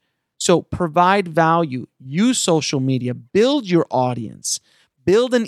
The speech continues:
email list that you can continuously talk to your audience. You know, where does your customer go to hang out? If wherever they go,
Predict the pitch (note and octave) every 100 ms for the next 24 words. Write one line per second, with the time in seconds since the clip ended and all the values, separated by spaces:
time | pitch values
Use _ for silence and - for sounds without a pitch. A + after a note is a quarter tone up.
0 | - G3 A3 G3 D#3 B2+ B2+ A#2 - -
1 | - _ _ - D#3 D#3+ E3 F#3+ D3+ -
2 | G3+ G3 F3+ F#3+ F#3 - F#3+ F#3+ - -
3 | D3 D3 - B2 A#2 A2 - - - _
4 | _ _ _ - D#3 D3 D3+ G#3+ A#3+ A#3
5 | G#3+ - G3+ - F#3+ F#3 D3 D3+ D#3 E3+
6 | D3 E3 E3 F3 B3 - - _ _ _
7 | - D#3+ - D#3+ F3 G3+ B3 A#3+ F3 E3
8 | G#3+